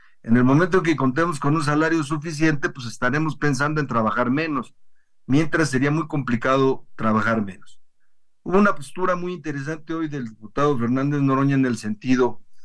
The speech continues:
de que en el sistema económico mexicano alrededor del setenta por ciento de las utilidades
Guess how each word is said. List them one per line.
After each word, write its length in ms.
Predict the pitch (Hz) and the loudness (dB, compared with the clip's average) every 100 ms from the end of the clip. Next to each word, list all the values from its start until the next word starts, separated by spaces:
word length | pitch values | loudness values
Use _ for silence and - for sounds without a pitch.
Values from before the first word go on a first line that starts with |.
| - - _ | -16 -20 _
de 140 | - 117 | -2 0
que 80 | 117 | 4
en 100 | 120 | 4
el 80 | |
sistema 380 | 110 - 160 165 | 2 0 0 0
económico 800 | 160 139 139 151 143 127 120 113 | 0 2 4 4 4 2 0 0
mexicano 680 | 110 104 107 143 139 120 113 - - - - _ - - - - | -2 -4 -6 0 2 2 0 -8 -14 -14 -18 _ -20 -20 -16 -2
alrededor 500 | 120 120 127 143 156 | 2 4 2 2 0
del 140 | 156 | -2
setenta 500 | - 123 147 151 156 | -4 -8 -8 -4 -4
por 160 | - 123 | -2 -2
ciento 300 | 139 143 156 | -2 0 2
de 80 | 131 | 4
las 220 | - - | 2 -2
utilidades 760 | - 101 101 123 139 123 - | -8 -6 -2 0 0 0 -6